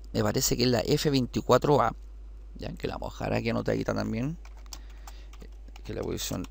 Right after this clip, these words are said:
F veinticuatro A o la cuarenta y dos A, no me acuerdo bien, tenía que ver en el, el manual,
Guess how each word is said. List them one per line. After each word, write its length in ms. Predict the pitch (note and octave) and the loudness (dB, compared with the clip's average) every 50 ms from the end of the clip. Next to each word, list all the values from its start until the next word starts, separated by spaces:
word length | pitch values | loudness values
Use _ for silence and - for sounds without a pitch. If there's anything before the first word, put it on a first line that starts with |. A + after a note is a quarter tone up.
| - - | -4 -2
F 400 | G#2+ A2 - - - C#3 D3+ D3+ - - - - - - - - - - | -2 -2 -2 -2 -4 -4 -4 -4 -6 -12 -14 -14 -14 -14 -14 -14 -14 -12
veinticuatro 760 | - - - - - - - - F#2 G2 G2 - - - F2+ - - - | -12 -12 -12 -12 -10 -10 -6 -2 0 0 0 0 -4 -8 -8 -8 -4 -2
A 180 | G#2+ A#2 A#2+ - E3 - - - - - - | 0 0 0 0 -2 -8 -12 -14 -14 -4 0
o 120 | A#2 A2 | 2 2
la 160 | G2+ - - | 2 2 -2
cuarenta 460 | - - - C2+ D#2+ F#2 F2+ - - G2+ | -2 -4 -4 -2 -2 -4 -4 -4 -2 0
y 60 | G2+ | 4
dos 160 | G#2+ C3 C3 | 6 8 8
A, 40 | A#2 | 8
no 80 | A2 | 6
me 60 | G#2+ A2 | 4 4
acuerdo 340 | G#2+ A2+ B2+ B2+ B2+ C#3 C#3 | 6 6 6 6 6 4 6
bien, 200 | D3 C#3 C#3 C#3 | 6 6 4 2
tenía 220 | - A2+ A2+ G#2+ | 0 2 2 2
que 100 | G2+ G#2+ | 4 2
ver 240 | G#2+ G#2+ - D#2 A#2 | 2 2 2 2 2
en 60 | A2+ | 4
el, 220 | A2+ A2 A2+ B2 - | 4 2 2 2 0
el 80 | - B2 | 2 4
manual, 320 | B2+ C3+ C3+ C#3+ D#3 - | 4 4 4 2 0 -2